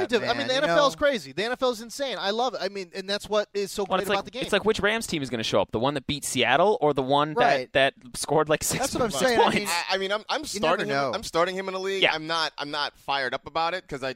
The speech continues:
Speaker 4: I do worry that this thing could go wrong. You know, they,
Speaker 3: But
Speaker 4: it,
Speaker 3: you
Speaker 4: they,
Speaker 3: gotta start him.
Speaker 4: You start him. I mean, uh, you know, he could have a huge day like he did last week. He could come back with, you know, fifty-three yards. You know, who, who knows? But I, I'm taking the chance and I'm putting him in my line.
Speaker 2: It's one good quarter. That's what makes me worried.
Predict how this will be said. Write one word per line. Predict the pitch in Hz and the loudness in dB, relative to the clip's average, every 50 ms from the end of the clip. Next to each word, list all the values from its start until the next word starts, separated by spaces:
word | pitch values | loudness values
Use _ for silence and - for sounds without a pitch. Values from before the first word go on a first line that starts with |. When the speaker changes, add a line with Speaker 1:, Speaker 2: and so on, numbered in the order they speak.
| - | -6
Speaker 4:
I | 120 131 | -8 -8
do | 127 123 135 139 | -8 -8 -8 -10
worry | 131 117 123 131 127 131 135 139 | -8 -6 -6 -4 -4 -4 -4 -4
that | 127 131 123 95 | -6 -8 -8 -8
this | 120 123 - - | -10 -12 -12 -10
thing | - 135 131 127 117 | -10 -10 -10 -10 -12
could | 110 135 120 107 101 | -14 -16 -16 -12 -8
go | 123 120 117 110 104 | -6 -6 -4 -6 -6
wrong. | 101 101 107 113 117 123 135 147 156 110 | -8 -6 -4 -4 -4 -4 -4 -6 -10 -10
You | 123 120 | -8 -8
know, | 113 110 | -8 -8
they, | 101 92 90 - | -8 -12 -8 -4
Speaker 3:
But | - 196 156 | -4 -4 -4
Speaker 4:
it, | 139 - _ _ | -6 -12 _ _
Speaker 3:
you | - 175 175 | -8 -2 2
Speaker 4:
they, | 160 | 2
Speaker 3:
gotta | 143 135 - | 2 2 2
start | - - 113 82 73 | 2 2 2 2 0
him. | 69 - - - | -4 -14 -8 -6
Speaker 4:
You | 277 277 | -4 -2
start | - 339 320 277 196 123 | 2 2 2 2 0 -2
him. | 113 | -6
I | 151 | -6
mean, | 185 185 180 180 165 - _ _ _ _ _ _ | -4 -4 -4 -4 -8 -12 _ _ _ _ _ _
uh, | - 143 147 175 | -16 -14 -10 -6
you | 180 165 | -4 -4
know, | 160 | -4
he | 165 165 165 | -4 -6 -8
could | - - 202 208 196 185 | -2 0 0 0 2 -2
have | 170 160 | -2 -2
a | 156 139 | -2 -4
huge | 135 156 180 190 175 156 | -4 -6 -8 -8 -6 -6
day | 170 180 196 | -6 -4 -4
like | 180 165 | -6 -6
he | 156 | -6
did | 147 151 139 | -6 -6 -6
last | 139 147 156 165 175 - | -6 -6 -6 -6 -6 -6
week. | 175 190 190 | -8 -10 -8
He | 165 147 | -10 -10
could | - - 165 - | -10 -10 -10 -6
come | - 156 156 151 | -6 -6 -4 -2
back | 156 151 151 151 - | -2 -2 -4 -4 -8
with, | 151 147 139 | -10 -10 -8
you | 151 139 | -6 -6
know, | 131 | -6
fifty-three | - - 156 147 - 147 143 - 135 151 147 | -6 -6 -10 -10 -10 -14 -14 -10 -10 -8 -6
yards. | 139 139 135 101 73 92 - - | -4 -4 -4 -4 -6 -10 -12 -8
You | 135 127 | -6 -6
know, | 123 131 | -4 -4
who, | 143 147 147 151 | -6 -6 -4 -4
who | 156 160 | -2 -2
knows? | 156 135 101 92 107 | -2 -2 -4 -6 -8
But | 107 131 127 120 - | -8 -8 -8 -8 -6
I, | - 131 127 87 | -6 -6 -6 -6
I'm | 135 135 | -8 -6
taking | - 160 151 147 135 | -4 -4 -4 -4 -8
the | 120 | -10
chance | - 143 139 127 117 | -10 -10 -10 -10 -10
and | 120 107 | -12 -12
I'm | 104 | -10
putting | - 127 113 113 | -10 -10 -10 -10
him | 113 | -12
in | 107 98 | -12 -12
my | 98 92 | -14 -16
line. | 90 87 73 | -16 -10 -8
Speaker 2:
It's | - 226 - | -8 -8 -6
one | 208 202 269 311 320 | -4 -4 -4 -4 -4
good | 254 240 285 214 - | -6 -10 -12 -12 -12
quarter. | - - 226 208 202 135 120 | -6 -2 0 0 0 -2 -4
That's | 123 165 196 - | -6 -6 -6 -6
what | 240 226 220 | -8 -8 -8
makes | 208 208 190 - 196 | -8 -10 -10 -10 -12
me | 185 175 165 147 | -12 -10 -10 -12
worried. | - 127 139 127 113 92 87 - | -10 -8 -8 -8 -8 -10 -14 -18